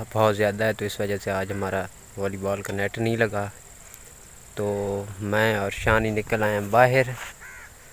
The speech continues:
तो हमने कहा, "चलो, मौसम को enjoy करते हैं।" एक sad news ये भी है कि मेरे सौ subscriber कम हो गए हैं। मैंने दिन time check किया, तो मेरे पूरे सौ subscriber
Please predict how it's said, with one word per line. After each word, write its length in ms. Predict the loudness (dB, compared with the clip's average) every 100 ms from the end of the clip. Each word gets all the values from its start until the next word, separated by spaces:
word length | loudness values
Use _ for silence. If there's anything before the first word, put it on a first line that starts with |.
| -20 -20 -20 -20 -20 -6 -2
तो 60 |
हमने 200 | 0 0
कहा, 140 | 0 0
"चलो, 240 | 0 0
मौसम 400 | 0 0 0 -4
को 200 | -2 -2
enjoy 440 | -2 0 2 0
करते 340 | 0 -6 -4 -6
हैं।" 200 | -6 -10 -18 -20 -20 -20 -20 -20 -20 -20 -18 -18 -20 _ -2
एक 200 | 4 10
sad 260 | 12 12 12
news 580 | 8 6 6 6 4 6
ये 240 | 6 8
भी 140 | 6
है 160 | 4 4
कि 160 | 4 2
मेरे 380 | 4 4 4
सौ 280 | 4 6 6
subscriber 720 | 6 2 2 -2 0 0 0
कम 280 | -2 2 2
हो 220 | 2 0
गए 100 | 0
हैं। 260 | 0 -2 -6 -16 -20 -20 -20 -20 -20 -20 -20 -20 -20 -20 -18 -4
मैंने 480 | 0 2 2 4 2
दिन 240 | 2 -2
time 260 | 2 2 2
check 240 | 0 0 0
किया, 120 | -4
तो 140 | -2 -4
मेरे 140 | -4
पूरे 340 | -4 -4 -2
सौ 280 | -2 -2 -2
subscriber 680 | -2 -4 -6 -2 -2 -2